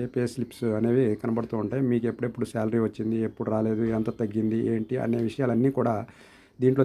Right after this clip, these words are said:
తెలుసుకోవచ్చు. ఒక దాని పే స్లిప్ని క్లిక్ చేసాం. క్లిక్ చేసిన తర్వాత మన డీటెయిల్స్ మొత్తం అన్నీ ఇక్కడ కనిపిస్తూ ఉంటాయండి. మీకు కావాలనుకుంటే డౌన్లోడ్ అనే ఆప్షన్ని కింద ఇచ్చారు, దాని మీద క్లిక్ చేస్తే మీకు డౌన్లోడ్ అవుతుంది. అలాగే బ్యాక్‌కి వచ్చామండి.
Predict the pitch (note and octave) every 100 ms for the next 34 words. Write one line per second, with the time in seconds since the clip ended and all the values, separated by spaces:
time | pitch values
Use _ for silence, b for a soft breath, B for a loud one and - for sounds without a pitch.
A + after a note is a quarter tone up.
0 | B2+ A2 - A2 - G#2 F#3+ A#2 - A2
1 | A#2 A#2+ - A#2+ B2+ - A#2+ A2+ G#2 A2+
2 | G#2+ A#2 F3+ - A#2+ - C3+ B2+ A#2 A#2
3 | B2 A2+ G#2+ B2+ B2 - A2+ - A#2+ A#2+
4 | B2+ A2+ A2 G#2+ - G#2+ G#2 G#2 B2 D#3
5 | C3+ - A#2+ B2+ B2 B2+ A#2+ C3+ A2 B
6 | B B A2+ A#2+ C#3+ D3 - B2 B2 A#2
7 | - B2 A#2 B2 B2 A#2+ G#2+ A#2 b b
8 | b A2+ - A#2 C3 F3+ - A#2+ A#2+ B2
9 | B2+ C3+ A#2+ - B2 - C#3 A#2+ A2+ A2
10 | A2+ A2+ G#2 G#2 A2 E3+ - b b b
11 | b - A#2+ B2+ A2+ B2 B2+ A#2+ - A2+
12 | A2 C3